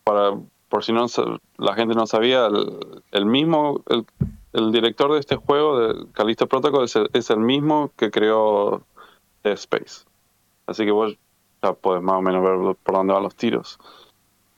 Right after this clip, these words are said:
Y por lo que se ve es, em, se ve que, que va a estar muy bueno. La ambientación,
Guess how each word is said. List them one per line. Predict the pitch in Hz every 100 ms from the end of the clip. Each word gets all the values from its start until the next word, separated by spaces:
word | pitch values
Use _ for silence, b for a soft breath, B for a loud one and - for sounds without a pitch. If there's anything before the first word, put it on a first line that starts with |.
| _
Y | - 113 104
por | 101 107
lo | 104
que | 104
se | -
ve | 107 135 127
es, | 101 - - - - - - _ _ _
em, | - 104 98 - _ _ _ _ _ _
se | 98
ve | 107
que, | 131 - _ _
que | -
va | 110
a |
estar | 107 101
muy | 98 107 113 104
bueno. | 104 98 - _ -
La | 95 92
ambientación, | 95 98 92 95 127 120 127 127 127 123 120